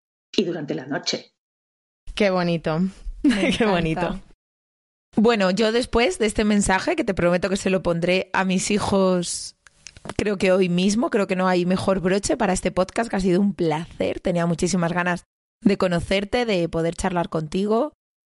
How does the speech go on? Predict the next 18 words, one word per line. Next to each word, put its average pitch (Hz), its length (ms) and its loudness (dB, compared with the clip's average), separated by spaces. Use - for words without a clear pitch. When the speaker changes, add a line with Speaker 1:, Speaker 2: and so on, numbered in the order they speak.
Speaker 3:
Y 190 480 0
la 170 120 2
verdad 165 200 0
es - 40 -10
que 196 100 -4
toda 180 160 2
mi 185 100 0
profunda 185 420 0
admiración 175 720 -2
y 202 80 2
mi 185 100 0
agradecimiento 165 720 -2
por 175 140 -2
haber 160 160 0
estado 165 240 -2
aquí 175 400 -4
con 185 220 -4
Ra. 175 180 -8